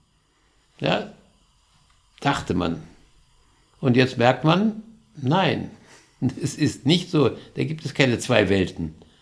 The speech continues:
Da gibt es keine Entgegensetzung. Das Pathos der Menschlichkeit ist zu Ende.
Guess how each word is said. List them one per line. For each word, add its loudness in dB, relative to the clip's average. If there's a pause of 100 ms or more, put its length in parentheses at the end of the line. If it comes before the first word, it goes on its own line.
(400)
Da -4
gibt -2
es -6
keine 2
Entgegensetzung. 2 (1080)
Das -8
Pathos 2
der 0
Menschlichkeit 0
ist -6
zu -4
Ende. -6